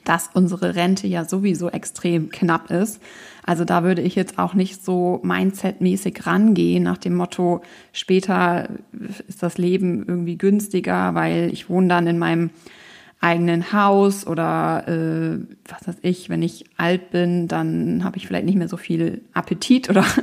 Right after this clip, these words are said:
<laughs> ich weiß nicht, da gibt's ja schon so diverse, ähm, äh, Ansätze. Also, ähm, wie gesagt, ich,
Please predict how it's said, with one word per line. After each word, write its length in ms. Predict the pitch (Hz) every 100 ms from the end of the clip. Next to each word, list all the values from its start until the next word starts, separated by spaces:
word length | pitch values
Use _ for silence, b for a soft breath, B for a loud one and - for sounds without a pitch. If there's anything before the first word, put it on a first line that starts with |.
| -
<laughs> 280 | - - -
ich 60 | -
weiß 240 | - 233
nicht, 160 | 208 196
da 40 |
gibt's 220 | 190 190
ja 100 | -
schon 220 | 185 196 185
so 80 |
diverse, 640 | 185 185 185 180 175 185 190 B B B B B
ähm, 840 | - 180 180 170 170 175 165 165 - - _ _ _ _ _ _ _ _ - -
äh, 280 | - 175 175 -
Ansätze. 720 | 196 220 175 180 - 214 - B B B -
Also, 500 | 180 170 170 180 175
ähm, 360 | - 170 170 170
wie 100 | 190
gesagt, 360 | 180 - 180
ich, 180 | - -